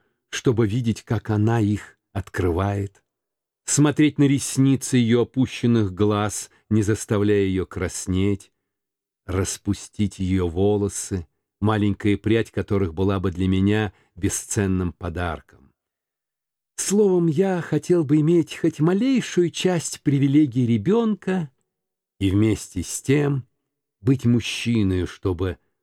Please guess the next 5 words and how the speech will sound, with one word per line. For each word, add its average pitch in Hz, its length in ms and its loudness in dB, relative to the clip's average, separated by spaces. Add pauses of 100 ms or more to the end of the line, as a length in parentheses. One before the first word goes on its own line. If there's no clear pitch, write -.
(120)
сознавать 95 920 -4
их 87 380 -12
цену. 73 580 -10 (760)
Но 131 160 2
вдруг 143 560 -2